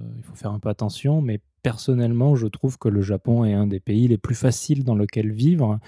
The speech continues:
et dans lequel moi j'ai vécu. Euh, j'ai vécu dans pas mal de pays. Euh, si vous venez vivre à Tokyo, je pense que le danger le plus concret, euh, en danger naturel, serait le tremblement de terre.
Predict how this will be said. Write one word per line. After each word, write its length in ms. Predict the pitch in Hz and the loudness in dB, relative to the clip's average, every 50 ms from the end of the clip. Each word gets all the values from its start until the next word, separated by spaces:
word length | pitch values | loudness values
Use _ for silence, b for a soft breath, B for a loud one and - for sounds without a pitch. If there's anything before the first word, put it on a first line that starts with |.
| B B B B | B B B B
et 80 | - 110 | -4 -2
dans 140 | 104 104 104 | 0 2 2
lequel 340 | 101 98 - - 117 110 | 0 0 0 0 0 0
moi 240 | 107 110 110 120 123 | 2 2 2 2 2
j'ai 160 | 117 104 104 | 2 0 0
vécu. 500 | 92 98 95 98 - - 139 165 170 143 | -2 -2 -2 -4 -4 -4 -4 -2 -2 -2
Euh, 140 | 113 101 101 101 | -2 -4 -4 -6
j'ai 140 | 101 95 101 | -6 -6 -4
vécu 220 | 92 101 - - 123 | -4 -4 -4 -4 -4
dans 140 | 104 98 | -4 -4
pas 140 | 101 - 101 | -4 -2 -2
mal 160 | 104 104 104 | -2 -2 -2
de 100 | 104 104 | -2 -4
pays. 360 | 98 - - 117 135 165 180 - _ - | -6 -4 -4 -4 -2 -4 -4 -6 _ -10
Euh, 320 | 113 107 104 101 104 107 104 | -8 -6 -6 -4 -4 -6 -6
si 200 | 101 - - - | -8 -8 -4 -2
vous 120 | 127 123 123 | 0 2 4
venez 200 | 127 127 127 127 | 4 4 4 4
vivre 320 | 123 131 135 127 131 123 | 2 2 0 0 0 0
à 80 | 120 - | -2 -2
Tokyo, 480 | - - 117 - - - 143 156 160 | -2 -2 -4 -2 0 0 2 2 2
je 140 | 143 120 117 | 2 0 0
pense 260 | - - 120 117 - | -2 0 -2 -4 -4
que 120 | - - 120 | -4 -4 -2
le 100 | 113 117 | -2 0
danger 340 | 120 123 123 123 117 135 | 2 2 2 4 4 4
le 100 | 135 127 | 4 4
plus 200 | 110 - - 123 | 4 2 2 0
concret, 580 | - 131 120 110 - - - 127 131 131 131 123 | 2 2 0 0 0 -2 -2 0 2 2 2 2
euh, 180 | 113 107 104 101 | 2 0 0 -2
en 240 | 101 113 110 107 | -4 -4 -4 -4
danger 280 | 104 104 101 101 107 107 | -2 -2 -2 -2 -2 -2
naturel, 400 | 107 101 - - 117 123 139 131 | -2 -4 -4 -2 -2 0 0 0
serait 240 | - - 123 117 120 | 0 0 0 2 0
le 60 | 110 | 0
tremblement 380 | - - - 117 117 110 110 107 | -2 -4 -4 -2 0 0 0 0
de 100 | 107 104 | -2 -2
terre. 360 | - 113 104 104 101 101 | -4 -4 -4 -4 -6 -8